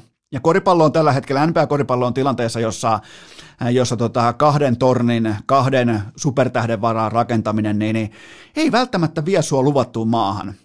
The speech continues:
Elikkä tuolla niinku alka-, alkaa olla tällaisia kolmen laatupelaajan, neljän laatupelaajan niinku kokonaispaketteja, mitkä jyrää N B A:ssa. Elikkä, ja se, mikä Anthony Davisit pitää vielä sanoa, niin, niin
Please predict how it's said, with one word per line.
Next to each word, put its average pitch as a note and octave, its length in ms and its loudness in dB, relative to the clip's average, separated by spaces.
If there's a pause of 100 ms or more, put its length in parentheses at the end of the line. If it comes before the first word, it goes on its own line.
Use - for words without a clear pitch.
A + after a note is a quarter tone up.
(120)
Elikkä C#3+ 260 -4
tuolla G#3 220 0
niinku E3+ 180 0
alka-, F#3 320 0
alkaa F#3 260 -6
olla F#3 100 -2
tällaisia F3 380 -4
kolmen G3 500 2
laatupelaajan, B2+ 1000 2
neljän E3 420 2
laatupelaajan B2 880 0
niinku A#2+ 380 -2 (460)
kokonaispaketteja, C#3 1000 0
mitkä G#2+ 220 -6
jyrää B2 460 0
N A#2 100 -2
B G2+ 40 -6 (120)
A:ssa. G#2 240 -4
Elikkä, A2 360 -2 (540)
ja B2+ 80 -6
se, C#3+ 80 0
mikä E3+ 180 -2 (160)
Anthony D#3 400 2
Davisit C3+ 320 2
pitää B2 260 -2
vielä B2 120 0
sanoa, B2+ 300 0
niin, A2+ 180 0
niin A2+ 320 -4